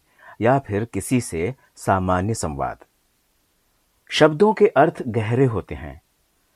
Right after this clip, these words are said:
जो उनको समझ जाते हैं, वह सरलता से जीवन को उपलब्ध होते रहते हैं।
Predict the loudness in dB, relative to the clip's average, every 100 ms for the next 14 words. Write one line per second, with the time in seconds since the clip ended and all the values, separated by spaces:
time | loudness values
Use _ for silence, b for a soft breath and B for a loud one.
0 | b b -4 4 4 4 2 2 2 4
1 | 2 2 -2 0 0 -2 -2 0 0 0
2 | -2 -2 -6 -4 -4 -4 -6 0 0 2
3 | -2 -4 -4 -4 -4 -6 -8